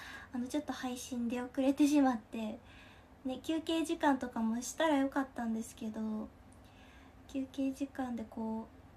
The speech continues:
一番初めてのさ、配信をさ、こう、私は休憩時間にしてしまったら雑になってしまうので、雑にしたくないなと思って、その、丁寧にできる時間、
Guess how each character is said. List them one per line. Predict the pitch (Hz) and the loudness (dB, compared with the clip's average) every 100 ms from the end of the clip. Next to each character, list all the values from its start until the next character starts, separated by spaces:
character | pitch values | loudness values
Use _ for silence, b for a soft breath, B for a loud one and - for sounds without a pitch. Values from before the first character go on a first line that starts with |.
| - - - - - - | -20 -20 -20 -20 -20 -12
一 | - - 302 | -12 0 6
番 | 320 330 | 8 8
初 | 311 269 | 6 2
め | 247 | 2
て | 247 226 | 0 0
の | 233 | -2
さ、 | - 254 262 277 | -2 -2 0 4
配 | 277 | 4
信 | 269 277 269 | 4 4 4
を | 277 | 4
さ、 | 285 269 285 320 - B B B B | 4 4 4 0 -8 B B B B
こ | - | 6
う、 | 311 | 6
私 | 370 - | 6 4
は | 392 427 349 - | 10 10 8 2
休 | 330 330 | 0 4
憩 | 349 | 4
時 | 339 | 4
間 | 339 285 | 6 6
に | 262 | 6
し | |
て | - | 2
し | 269 | 4
ま | 269 | 4
っ | 254 | 4
た | |
ら | 233 | 4
雑 | 262 277 320 | 6 6 2
に | 330 | 4
な | 302 | 4
っ | 247 | 2
て | 247 | -4
し | - | -2
ま | 247 240 | 0 2
う | 233 | 2
の | 214 | 0
で、 | 220 214 208 - - - - - - - - - B B B B B - - | 0 0 0 -6 -18 -20 -20 -20 -20 -20 -20 -20 B B B B B -20 -8
雑 | 233 - 247 | -8 -4 0
に | 240 | 0
し | - | 0
た | 262 | -4
く | 262 240 | -2 0
な | 247 | 0
い | 240 | 2
な | 233 262 | 4 4
と | 254 | 2
思 | 196 202 | -8 -10
っ | |
て、 | - | -10
そ | 208 208 | -6 -4
の、 | 208 | -4
丁 | 214 330 | 0 4
寧 | 269 226 | 6 4
に | 220 208 | 2 0
で | 220 | -2
き | 214 | -2
る | 226 220 | -2 -2
時 | 226 | -2
間、 | 247 247 | -2 -2